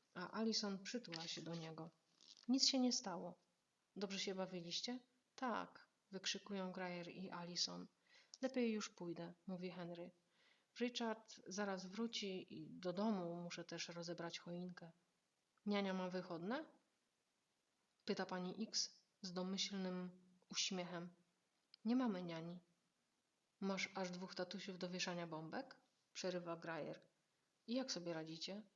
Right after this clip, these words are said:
pyta pani X. „Dzieci są dziećmi tak krótko”.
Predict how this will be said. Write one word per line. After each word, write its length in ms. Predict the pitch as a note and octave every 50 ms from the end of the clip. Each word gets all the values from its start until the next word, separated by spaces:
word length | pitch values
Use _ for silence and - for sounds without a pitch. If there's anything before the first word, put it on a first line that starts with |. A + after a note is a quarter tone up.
| _ _ _ -
pyta 220 | - F3+ - F3
pani 360 | E3+ - E3+ E3+ F3 E3+ - E3+
X. 240 | E3+ - - - - _ _ _ _ _ _ _ _ _ _ _ _ _ _ _ _ _ -
„Dzieci 580 | G3+ - A#3 A#3 - - - - C4+ C4 C4+
są 320 | C4 - C#4 C4 C4 B3+ A#3+
dziećmi 360 | G#3+ G#3+ - - A#3 A3+ A3+
tak 240 | A#3 A3 - - -
krótko”. 500 | - - F3 F3 E3+ - - F#3+ G3+